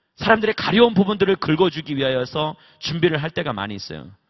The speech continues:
그러나 정작 그들의 가려운 부분들을 긁어주다가 가장 중요한 핵심을 놓칠 때가 있습니다.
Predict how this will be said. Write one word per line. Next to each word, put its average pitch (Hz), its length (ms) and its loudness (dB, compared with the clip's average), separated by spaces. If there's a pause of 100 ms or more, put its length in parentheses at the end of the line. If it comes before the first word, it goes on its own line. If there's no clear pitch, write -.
(380)
그러나 233 280 4
정작 214 440 0
그들의 202 300 0
가려운 214 460 0
부분들을 185 380 -4
긁어주다가 143 920 -2 (240)
가장 240 360 0
중요한 220 400 -2
핵심을 226 420 -4
놓칠 156 300 -2
때가 156 240 -4
있습니다. 101 500 -10